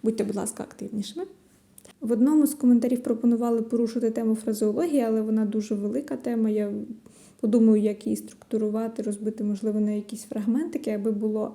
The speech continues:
зроз-, зрозуміло і цікаво. Друга відповідь стосувалася слів паразитів, але я вважаю, що слова паразити — це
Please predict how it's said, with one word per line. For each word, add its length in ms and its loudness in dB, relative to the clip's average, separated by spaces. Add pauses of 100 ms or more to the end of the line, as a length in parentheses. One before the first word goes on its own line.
зроз-, 340 2
зрозуміло 680 4
і 80 -2
цікаво. 500 -6 (380)
Друга 400 0
відповідь 440 -2
стосувалася 680 -2
слів 260 -2
паразитів, 640 -4 (380)
але 200 0
я 120 0
вважаю, 440 0
що 200 -2
слова 300 -2
паразити — 560 -2
це 520 -6